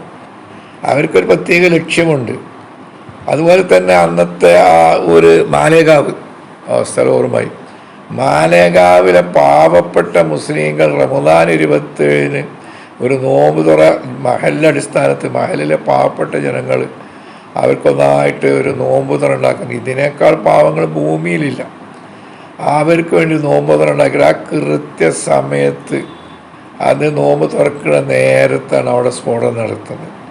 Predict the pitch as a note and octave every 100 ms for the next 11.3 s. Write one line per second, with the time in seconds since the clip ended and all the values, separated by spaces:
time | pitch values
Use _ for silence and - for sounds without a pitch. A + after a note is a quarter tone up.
0 | - - - - C3 C#3+ E3 E3 D3+ D3+
1 | D#3 D#3+ D#3+ D#3+ D3+ C#3+ C3+ - - D3+
2 | C#2 C#2 D2+ - - C#2+ C#2 C2 C2+ B1+
3 | C2+ C#2+ C2+ C2 - - - - - -
4 | - - - - C2 C#2+ D#2 - - -
5 | - - D3 D#3+ D#3 D#3+ D#3 D#3+ - -
6 | - - E3 E3 D#3+ D#3 - D#3+ E3+ D#3
7 | C3+ B2 A#2+ - B2 A#2 - - C#3+ D#3
8 | C#3+ D3 D3+ D#3 E3 - - - D#3+ D3+
9 | D#3+ C#3+ C#3+ A#2+ - A#2+ - - - -
10 | - - - - - - C3+ D3 D3+ -
11 | D3+ D#3+